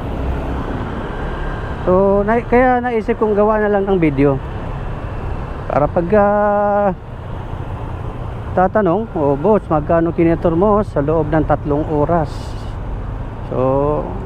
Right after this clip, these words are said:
meron tayong maipapakita. Mahirap kasi yung, ah,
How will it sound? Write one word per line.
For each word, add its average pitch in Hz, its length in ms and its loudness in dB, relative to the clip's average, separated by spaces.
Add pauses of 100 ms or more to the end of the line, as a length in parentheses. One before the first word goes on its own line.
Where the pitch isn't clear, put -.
(1120)
meron 226 240 2
tayong 180 160 6
maipapakita. 156 720 2
Mahirap 190 400 2
kasi 208 240 2
yung, 185 400 2 (800)
ah, 170 720 0